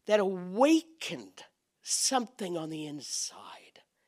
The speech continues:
And it's the voice of God spoke through those books into my heart and caused me to wake up. And there are some things that God wants to wake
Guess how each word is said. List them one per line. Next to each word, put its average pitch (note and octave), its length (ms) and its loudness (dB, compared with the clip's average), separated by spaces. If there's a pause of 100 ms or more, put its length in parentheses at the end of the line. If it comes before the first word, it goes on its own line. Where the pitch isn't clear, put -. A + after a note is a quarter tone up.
(1120)
And A#3+ 160 6
it's - 260 0
the G#3 160 0
voice B3+ 400 -4
of A3 160 -8
God G3+ 280 0
spoke - 720 0
through C4 320 -8
those B3+ 280 -2
books E3 500 -6
into E3+ 220 -10
my D#3 160 -12
heart C3+ 500 -12 (880)
and F3+ 140 -2
caused F#3 400 -2
me D#3+ 120 -6
to D3 100 -10
wake B2 400 -10
up. - 260 -20 (1500)
And A3+ 200 6
there C#4 260 6
are C#4 60 0
some A#3 300 0
things - 720 -10 (1700)
that G3+ 200 0
God G3 360 2
wants F3+ 320 0
to F#3 120 -12
wake E3+ 680 -6